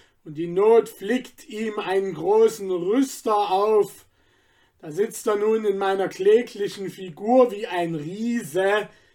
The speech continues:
den man in einen engen Kasten hineingezwängt hat.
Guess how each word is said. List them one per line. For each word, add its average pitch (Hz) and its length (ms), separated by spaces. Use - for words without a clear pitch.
den 160 200
man 175 200
in 180 120
einen 185 280
engen 226 340
Kasten 240 500
hineingezwängt 202 1400
hat. 175 320